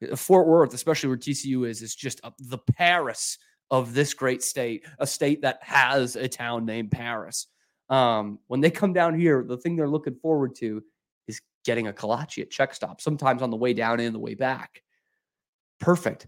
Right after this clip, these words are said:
Kolache kerfuffle. It's awesome. But, um, what is it? The, uh, T-Rex had a couple good ones. The War for the Wagon, uh, like the Chisholm Trail, and he had another Chisholm Trail one, Chisholm Trail Clash, because that's actually great, or something to do with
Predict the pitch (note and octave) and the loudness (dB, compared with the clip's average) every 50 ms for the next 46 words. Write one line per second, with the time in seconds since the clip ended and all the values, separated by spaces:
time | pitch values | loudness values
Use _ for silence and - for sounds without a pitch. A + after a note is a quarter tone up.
0 | - _ - - C#3+ D3 D3 D3 - C#3+ B2+ - D3 - D#3+ D#3+ D3+ - - - | -20 _ 0 4 6 6 6 4 2 0 0 0 0 0 0 -2 -2 -4 -8 -8
1 | - _ _ - D3+ - - - D3 E3 D3 - - G#2 G2+ G#2 - C3 A#2 - | -8 _ _ -6 -4 -4 -4 -6 -4 -6 -4 -4 -6 -6 -6 -2 -2 -2 -2 -2
2 | - _ _ _ _ _ - A2+ A#2+ A#2+ A#2 G#2+ G2+ F2+ - - _ _ _ _ | -4 _ _ _ _ _ -10 -6 -4 -2 0 0 -2 -2 -6 -10 _ _ _ _
3 | _ _ _ - D3+ D3 C3+ B2 A2+ - - A#2 A#2 A2+ - _ _ _ - C#3 | _ _ _ 2 2 2 2 0 -2 -2 -2 -2 -2 -2 -6 _ _ _ -2 -2
4 | - - - - A#3 A3 G3+ F#3 F#3+ F#3+ F#3+ - - D3+ C#3+ C#3 - D#3+ D#3+ - | -2 -4 2 6 6 8 10 10 8 6 6 2 4 4 4 2 0 -4 -6 -6
5 | D3+ C3 C3+ B2+ B2+ B2+ B2+ B2+ B2 - - - _ _ _ _ _ - D3+ D3 | -4 -4 -4 -2 -2 -2 -2 -2 -4 -6 -8 -14 _ _ _ _ _ 0 2 4
6 | D3 D#3+ E3+ E3 E3 - F3+ D3+ C3 B2 C#3+ C#3+ C3+ B2+ C#3 D3 C#3 C#3+ C#3+ C#3+ | 6 8 8 8 6 4 0 -2 0 2 4 6 6 6 6 4 2 0 -2 -2
7 | C#3+ - _ _ _ - C3 B2+ B2 A#2+ A2+ A#2 A2+ - - - - D3 C3+ - | -6 -12 _ _ _ 0 2 2 4 2 0 -2 -6 -8 -6 -2 0 0 0 0
8 | B2+ B2 - - C3+ B2+ B2+ B2+ B2 B2+ B2+ B2+ B2+ - - A#2+ A#2 B2+ C3 C3 | -2 -2 0 2 2 4 4 4 4 4 2 0 -4 -10 -12 -8 -4 -2 0 0
9 | C3 C3+ B2 A#2+ - - D3 B2+ A#2+ A2+ - - B2+ B2 A#2+ A#2 A2+ A#2 A#2 - | 0 0 -2 -4 -4 -4 -4 -4 -4 -6 -6 -2 0 0 0 0 0 -2 -2 0
10 | - E3 D#3 C#3+ - - C3+ B2+ B2 - - - G#2 B2+ B2 A#2 A#2 B2 A#2+ - | 0 0 0 0 0 2 2 2 0 -2 -10 -6 -2 0 2 2 2 0 -2 -6
11 | - - - - _ - G#3 - A3 G3 A#3+ B3 - G#3+ G3 G#3+ - - E3+ C#3+ | -12 -16 -20 -16 _ -4 -2 0 2 4 4 4 6 6 4 4 4 0 -6 -6
12 | - D#3 F3+ A3 A3 E3+ - D3 D3 - - G#3+ G#3+ - G#3+ F#3 F3 - - _ | -2 2 4 6 6 4 2 -2 -2 0 0 0 0 -2 -4 -4 -4 -8 -14 _
13 | _ - - C#3+ B2 D#3 F3 G3 G3+ G3+ G3+ F3 D3 C#3+ C#3 C3+ - | _ -10 -10 -8 -2 2 4 6 6 6 6 6 6 4 4 2 0